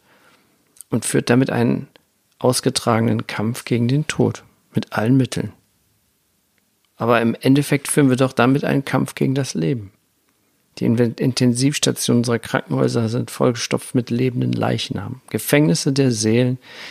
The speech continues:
die nach Veränderung und Weiterentwicklung sich sehnen. Doch tief in unserem Innern, da haben wir uns unbewusst das Wissen um die Vollständigkeit bewahrt. Aus dieser Tiefe dringt manchmal so, so ein Gefühl an die Oberfläche,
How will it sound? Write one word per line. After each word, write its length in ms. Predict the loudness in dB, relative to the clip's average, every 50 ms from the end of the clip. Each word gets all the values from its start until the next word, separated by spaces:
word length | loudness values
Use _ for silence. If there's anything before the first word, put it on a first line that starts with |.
| -18 -18 -20 -20 -12 -4 0
die 60 | 2
nach 180 | 2 2 2
Veränderung 600 | 0 -2 0 2 2 4 4 2 2 0 0 0
und 180 | -2 -2 -2 -2
Weiterentwicklung 800 | -2 0 0 -2 -2 -4 -4 -6 -4 -6 -6 -6 -4 -4 -4 -4
sich 260 | -4 -6 -6 -6 -6
sehnen. 460 | -4 -2 -2 -2 -2 -4 -6 -8 -8
Doch 200 | -8 -8 -10 -10 -18 _ _ _ -20 _ _ _
tief 280 | -2 -2 -2 -2 0 -2
in 60 | 0
unserem 320 | 2 2 2 0 -2 -2 -2
Innern, 420 | -2 -2 0 2 2 0 0 -2 _ _ _ _ _ _ _ _ _ _ _ _ _ _ _ _ _ _ _ _ _ _ _ _ _ -8
da 180 | -4 -2 0 0
haben 200 | 0 0 2 2
wir 80 | 2
uns 140 | 2 2 0
unbewusst 600 | 0 0 2 2 2 0 0 -2 -2 -2 -4 -4
das 220 | -4 -4 -4 -2
Wissen 320 | -2 -2 -2 0 0 0 2
um 120 | 2 2
die 100 | 0 -2
Vollständigkeit 880 | -4 -4 0 2 2 2 2 0 0 0 0 0 -2 -2 -4 -4 -4 -6
bewahrt. 560 | -8 -12 -10 -10 -10 -12 -12 -14 _ -20 -20 _ _ _ _ _ _ _ _ _ _ _ _ _ _ _ _ _ _ _ _ _ -10
Aus 120 | -8 -2
dieser 340 | -2 0 2 2 0 0 0
Tiefe 380 | -2 -2 -2 -2 -2 -4 -2
dringt 240 | 2 2 2 2 4
manchmal 420 | 4 4 4 4 2 2 2 2 2
so, 280 | 2 2 2 2 0 -2 -12 -20 -20 -20 -20 -20 -20 -20 -20 -20 _ -8
so 140 | -4 -2 0
ein 180 | 2 0 0
Gefühl 500 | 0 -2 -6 -6 -8 -4 0 2 2 2
an 100 | 2 2
die 100 | 0 0
Oberfläche, 800 | 2 0 2 2 2 0 0 -2 -2 -2 -2 -2 -2 -2 -4